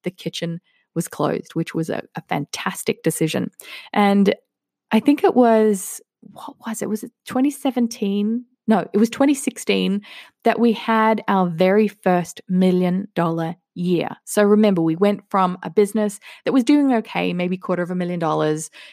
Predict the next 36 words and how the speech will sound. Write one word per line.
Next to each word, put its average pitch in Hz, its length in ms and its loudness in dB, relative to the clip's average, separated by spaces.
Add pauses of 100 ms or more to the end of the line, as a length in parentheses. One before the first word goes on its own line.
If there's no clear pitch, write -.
not 180 220 0
sustainable, 175 680 0
definitely 180 500 0
way 170 240 2
too 190 140 -2
many 180 200 2
expenses 170 560 -4
going 165 280 0
out 160 160 -4
the 170 40 -2
door 160 320 2
than 165 140 -4
coming 165 300 -4
in. 151 280 -2 (440)
We 180 80 2
had 160 160 -2
our 151 100 0
first 160 260 -4
million 156 280 -2
dollar 156 200 -2
year. 156 380 -2
So - 180 0
we 208 120 4
proved 262 380 0
to 220 120 0
ourselves 156 640 -6 (340)
that - 160 -2
we 190 120 2
could 180 340 -6
do 170 180 -2
it. - 260 -10
And 208 120 4
I - 20 4
mean, 208 160 4
this, 226 240 2 (300)
this 226 180 2